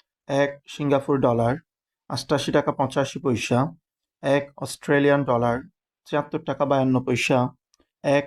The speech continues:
নিউজিল্যান্ড ডলার সাতষট্টি টাকা সত্তর পয়সা, এক কানাডিয়ান ডলার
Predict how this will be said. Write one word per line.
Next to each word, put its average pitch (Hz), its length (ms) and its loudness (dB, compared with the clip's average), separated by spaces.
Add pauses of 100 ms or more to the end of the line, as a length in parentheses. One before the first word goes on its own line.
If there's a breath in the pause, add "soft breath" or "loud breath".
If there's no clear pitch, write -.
নিউজিল্যান্ড 135 580 2
ডলার 120 340 0 (480)
সাতষট্টি - 460 -8
টাকা 143 240 0
সত্তর - 440 -6
পয়সা, 123 360 -2 (840)
এক 143 240 2 (280)
কানাডিয়ান 135 480 2
ডলার 120 320 0